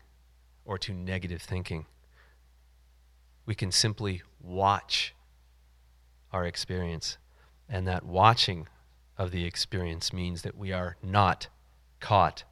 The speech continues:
by thought. All thoughts in this space,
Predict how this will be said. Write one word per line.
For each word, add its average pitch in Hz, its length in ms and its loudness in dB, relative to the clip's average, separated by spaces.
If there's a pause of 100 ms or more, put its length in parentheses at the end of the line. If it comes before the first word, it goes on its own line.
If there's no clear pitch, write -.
(340)
by 87 160 0
thought. - 460 -2 (4000)
All 104 160 10
thoughts - 560 4 (160)
in 95 160 -6
this 90 140 -4
space, 82 420 -6